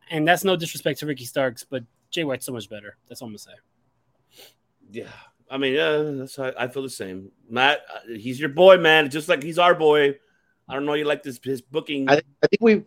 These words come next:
Speaker 3: we've had enough of this feud. There's gotta be, there's a lot more that these guys could do with other people. It's like, this is, this is, I think we should see other people kind of <laughs> situation. It's not you, it's me, Ricky.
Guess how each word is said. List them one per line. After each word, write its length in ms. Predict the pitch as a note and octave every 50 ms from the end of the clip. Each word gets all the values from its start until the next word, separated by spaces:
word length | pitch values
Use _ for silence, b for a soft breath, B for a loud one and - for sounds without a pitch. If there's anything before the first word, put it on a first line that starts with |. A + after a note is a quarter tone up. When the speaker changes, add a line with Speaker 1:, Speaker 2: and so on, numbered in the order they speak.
| _ C#3+ C3+
Speaker 3:
we've 220 | C#3 D3 D3+ C3+
had 260 | C3+ C3 C3 C3 C#3 C#3
enough 360 | B2+ A#2+ A2+ A2+ A2 G#2+ -
of 120 | C3 B2 A#2+
this 180 | C3+ C3 -
feud. 420 | - - C3+ C3+ C3+ C#3 C#3+ C#3+ C#3+ _ _ _ _ -
There's 340 | A#2 A#2 B2+ C3 C3 A#2+ B2+
gotta 240 | D#3+ D3 C#3+ D3
be, 400 | C3+ B2+ C#3 C#3 C3+ B2+ B2 A#2+ - b b b b b b b b -
there's 180 | B2 D3+ D3
a 60 | F3+
lot 360 | F3 E3 D#3 D3 D3+ E3 D3+ C#3+
more 440 | D3 D3 C#3+ C#3+ D3 C#3+ C#3+ C#3
that 160 | B2 C3+ B2 -
these 200 | B2+ B2+ B2 -
guys 280 | - C3+ C3 B2 -
could 140 | _ C3 A#2
do 120 | A#2 B2+
with 140 | B2 A#2+ -
other 220 | G#2+ A2+ A2+ A2 G2+
people. 200 | - D#2 E2+ F2
It's 120 | A2+ A2 A2
like, 180 | D3+ C#3+ - - -
this 220 | B2+ D#3 D#3+ D#3+
is, 160 | F#3+ F3+ D#3+ -
this 240 | D3+ E3+ F3 F3
is, 280 | G3 F3+ E3+ C#3+ - - -
I 80 | C#3
think 240 | C#3+ D#3 F3 F3+ D#3
we 100 | C#3+ D3+
should 220 | C#3+ - C3 A#2 -
see 180 | - D3+ C#3+
other 220 | C3+ B2 B2+ B2 A2+
people 480 | - - C3+ B2 - B2 A2+ G#2 G#2+
kind 240 | - - B2 A#2 A2+
of 140 | A2 G#2 G2 G#2+ _ - - -
<laughs> 220 | F#3 - G3 F#3+
situation. 840 | - - G3+ F#3 - - E3+ F#3 F3+ E3 - - - E3 F3+ F3 D3+ - B B B B B
It's 240 | G3+ B D3 C#3+ D3+
not 240 | F#3 F3+ F#3 D#3
you, 240 | E3+ F3+ F#3 F3+ E3
it's 180 | D3+ C3+ - C#3+
me, 180 | D3+ D#3+ D#3 D3
Ricky. 420 | C#3 C3 B2 - C#3+ C#3 C#3 C3+